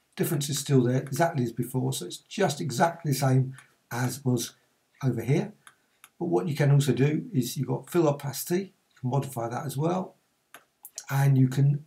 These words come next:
change, remove, say, like, green, and just use the blending with, like, the blue channel.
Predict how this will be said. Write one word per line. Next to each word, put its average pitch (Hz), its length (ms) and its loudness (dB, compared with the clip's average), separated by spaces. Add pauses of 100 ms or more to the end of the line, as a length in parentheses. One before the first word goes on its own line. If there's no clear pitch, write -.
(120)
change, 143 560 4 (640)
remove, 131 500 2
say, 127 220 -4
like, 127 200 -6
green, 151 480 4 (220)
and 139 140 2
just 147 320 0
use 131 420 6
the 139 80 -4
blending 135 460 4
with, 127 220 4 (300)
like, 135 120 -8
the 123 80 -8
blue 123 260 4
channel. 117 300 -4